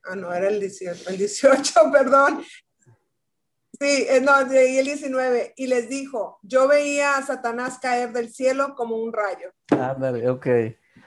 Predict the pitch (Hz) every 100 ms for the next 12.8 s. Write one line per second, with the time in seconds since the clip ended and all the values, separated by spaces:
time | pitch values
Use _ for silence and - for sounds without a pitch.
0 | _ - 113 - 175 - 180 196 - -
1 | 196 202 190 202 226 - 190 190 233 220
2 | 196 180 160 147 - - 123 147 - 165
3 | 156 170 196 190 180 175 151 170 185 196
4 | 170 160 175 185 185 - 233 233 233 320
5 | 208 185 190 226 196 170 156 190 190 196
6 | 190 202 175 160 175 180 156 120 120 _
7 | _ _ _ _ - 160 - 190 185 175
8 | 160 165 180 180 170 156 143 139 131 160
9 | 147 170 160 151 147 147 131 - 120 -
10 | 135 123 123 143 151 156 151 139 135 127
11 | 135 147 143 147 147 147 147 135 143 135
12 | 143 143 143 135 135 131 131 131